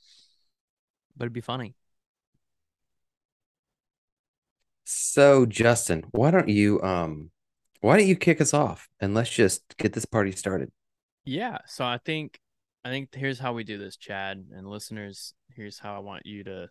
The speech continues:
Speaker 1: hopefully follow along with us. And mind you, we both get lost at times in the forest of thought. Uh, but I think we, let's, let's, we're gonna discuss sex from a few different angles. One being kind of, like, just a,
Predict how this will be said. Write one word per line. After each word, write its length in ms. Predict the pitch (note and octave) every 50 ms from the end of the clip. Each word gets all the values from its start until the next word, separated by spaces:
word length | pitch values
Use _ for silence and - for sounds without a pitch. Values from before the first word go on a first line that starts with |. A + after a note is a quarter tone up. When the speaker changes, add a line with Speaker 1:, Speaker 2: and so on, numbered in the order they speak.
| _ _ _ _ _ _ _
Speaker 1:
hopefully 520 | - C3+ G#2+ - - - A2 G#2 G2 G2
follow 380 | - - A2 G2 F#2+ G2 G2 G2
along 280 | G2+ G2+ G2 G2 G2
with 180 | G2 G2 - -
us. 240 | G2+ F#2+ - - G2+
And 100 | G2+ G2+
mind 260 | G#2+ G#2+ G#2 G#2 G2+
you, 100 | G#2 G2
we 100 | G#2+ G#2
both 300 | - - G#2+ G#2+ - _
get 180 | - - -
lost 340 | - G2+ G2 F#2+ - - -
at 80 | - -
times 460 | - A2 G#2 G2+ G2 G2 G2 G2 -
in 80 | F#2+ F#2
the 60 | F#2+
forest 480 | - _ - G#2+ G#2 G2+ G2+ - -
of 60 | A2 -
thought. 420 | _ A2+ G2+ F2+ - - - - _ _ _ _ _ _ _ _ _ _ _ _ _ _ -
Uh, 340 | B2 A#2+ A2+ A2 G#2+ G#2+ G#2
but 120 | G2 A2+
I 40 | A2+
think 240 | - F3 G3+ G#3+ -
we, 120 | D#3 C#3 A#2 - _ -
let's, 300 | B2+ A#2+ - - - - -
let's, 220 | C#3 C#3 C3 - _ -
we're 80 | C3+
gonna 120 | B2+ A#2+ A2+
discuss 560 | A2 - - - C#3 C#3 C3+ - - - - _ _ _ _
sex 720 | - - - - - - G#2+ G2 F#2+ G2+ - _ - -
from 160 | - A#2 A2
a 40 | G2+
few 200 | - - C#3+ C3
different 260 | B2 A2 - A2 -
angles. 480 | - A2 G#2+ G2+ G2+ F2+ E2 D#2 - -
One 380 | - A#2+ B2 B2+ C3 B2+ B2 A#2+ -
being 440 | - A#2+ A2+ A2 A2 G#2+ G#2+ G#2+ G#2
kind 180 | - - A2+ A2+
of, 80 | G#2
like, 160 | G#2+ G2+ G2 - _ _ _ -
just 220 | A#2 A#2 - -
a, 320 | G#2 G2+ G2 F#2+ F#2+ F#2